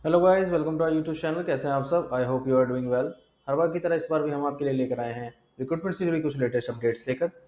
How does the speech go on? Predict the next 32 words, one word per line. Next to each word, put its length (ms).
चलिए 200
शुरू 200
करते 200
हैं 80
आज 80
का 100
video। 400
जैसा 220
कि 80
आप 100
देख 180
रहे 100
हैं, 80
आज 160
हम 120
बात 220
करने 180
वाले 160
हैं 140
sale 280
recruitment 480
twenty 280
twenty 260
two 140
के 120
बारे 200
में। 160
इस 140
video 200
में 60
हम 120
जानेंगे 420